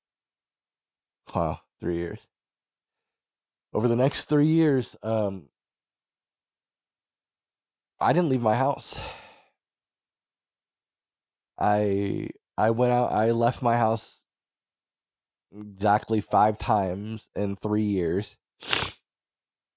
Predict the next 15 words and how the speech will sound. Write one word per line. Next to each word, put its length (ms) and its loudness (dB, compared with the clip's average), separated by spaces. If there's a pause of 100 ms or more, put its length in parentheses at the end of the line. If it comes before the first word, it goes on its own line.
(100)
And 180 0
they 100 6
were 280 4
all 540 2 (120)
for 120 2
holiday, 880 -2 (1600)
major 280 0
holidays, 420 -2 (260)
Christmas, 440 -6
Thanksgiving, 760 -8 (1000)
Easter. 500 -6 (1400)
You 100 -2
know, 220 -2 (420)
maybe 320 2
a, 180 2